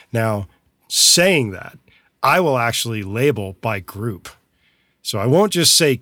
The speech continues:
kick drum in, kick drum out, kick drum sub. I will actually insert a custom tag in front of it that says drum, drum, kick drum in, drum, kick drum out kind of thing.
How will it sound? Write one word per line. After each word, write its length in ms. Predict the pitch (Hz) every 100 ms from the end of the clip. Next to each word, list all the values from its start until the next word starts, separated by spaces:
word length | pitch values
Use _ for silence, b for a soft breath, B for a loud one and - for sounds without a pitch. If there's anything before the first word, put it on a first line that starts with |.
| -
kick 320 | - 139 -
drum 380 | - 135 123 110
in, 420 | 131 127 120 113
kick 300 | - 110 -
drum 360 | - 107 101 -
out, 340 | 123 117 113 -
kick 320 | - 113 -
drum 280 | - 104 101
sub. 480 | - 175 135 104 -
I 180 | 127 165
will 180 | 143
actually 580 | 135 131 131 - 117 110
insert 500 | 117 110 - 135 123
a 60 | 101
custom 500 | - 113 110 - 95
tag 420 | - 127 120 104
in 100 | 90
front 300 | - 165 170
of 80 | 101
it 140 | 95 -
that 120 | 117
says 360 | - 95 87 -
drum, 640 | - 113 131 120 87 - - B B B B -
drum, 540 | 117 190 160 98 - _ _ -
kick 260 | - 113 -
drum 420 | 120 101 87 87
in, 380 | 117 101 82 95 -
drum, 480 | - 180 185 104 90 -
kick 260 | - 110
drum 360 | - 117 90 87 -
out 240 | 101 -
kind 220 | - 107 98
of 80 | 95
thing. 240 | 95 -